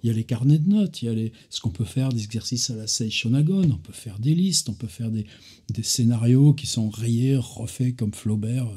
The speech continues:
dix fois, quinze fois. Eh bien, là, se dire, c'est pas pour vous freiner, c'est pas parce qu'on est dans un obstacle, c'est rajouter un outil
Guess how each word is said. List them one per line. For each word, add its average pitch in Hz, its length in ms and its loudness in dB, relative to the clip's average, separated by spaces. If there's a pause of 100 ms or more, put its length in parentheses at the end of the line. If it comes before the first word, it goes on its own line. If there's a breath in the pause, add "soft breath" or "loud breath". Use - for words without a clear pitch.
(180)
dix - 140 -20
fois, 127 480 -4
quinze 113 260 -6
fois. 180 200 -4 (540 loud breath)
Eh - 40 -4
bien, 117 220 0 (300 loud breath)
là, 139 260 2 (960 loud breath)
se - 160 0
dire, 160 400 4
c'est - 180 -4
pas 220 120 -6
pour 151 140 -2
vous 123 120 2
freiner, 165 400 -4
c'est - 200 -10
pas 151 100 -2
parce 143 220 -6
qu'on 123 140 2
est 127 80 6
dans 120 220 2
un 113 80 2
obstacle, 127 560 -6
c'est 151 300 0 (640 loud breath)
rajouter 139 600 2 (220)
un 139 160 6
outil 135 400 -2